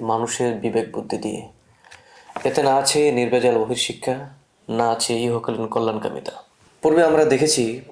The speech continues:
পুঁজিবাদ উৎপাদন যন্ত্রে নিরঙ্কুশ ব্যক্তিগত অধিকার থাকে। সমাজতান্ত্রিকগণ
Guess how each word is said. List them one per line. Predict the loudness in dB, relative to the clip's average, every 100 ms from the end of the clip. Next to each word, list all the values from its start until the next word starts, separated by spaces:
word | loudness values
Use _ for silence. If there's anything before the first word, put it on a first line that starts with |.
| _ 0
পুঁজিবাদ | 2 4 4 0 -8 -20 _ -2
উৎপাদন | -2 0 2 2 2 0 -2
যন্ত্রে | -2 0 0 0 -8 -20 _ _ _ -2
নিরঙ্কুশ | 2 2 2 0 -2 -2
ব্যক্তিগত | -2 -2 -2 0 0 0
অধিকার | 0 0 -2
থাকে। | -8 -10 -16 _ _ _ _ _ _ _ _ _ _ -12
সমাজতান্ত্রিকগণ | -4 0 0 -2 -2 -2 0 0